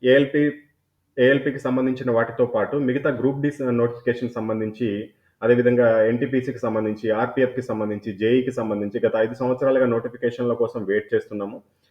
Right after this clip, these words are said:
అదేవిధంగా దాదాపు మూడు లక్షల పోస్టులు రైల్వేలో ఖాళీగా ఉన్నాయి, అవన్నిటిని ఫిలప్ చేయాలని చెప్పేసి కూడా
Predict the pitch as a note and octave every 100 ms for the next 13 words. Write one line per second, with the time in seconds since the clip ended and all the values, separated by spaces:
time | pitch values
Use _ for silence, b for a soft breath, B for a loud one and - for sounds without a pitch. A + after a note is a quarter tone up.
0 | _ _ A#2 C3 C3 C3 C#3 B2 C3 D3
1 | D#3 C3 C#3+ C#3+ C3 C3+ - C#3+ - C#3+
2 | A#2 B2 A#2 B2 C3+ C3 - A#2 B2 B2
3 | A2+ A2 C3 A2 A2 A#2+ A#2+ B2+ A2+ A#2
4 | - A2+ G#2+ G#2 G2 - G2+ - G#2+ D3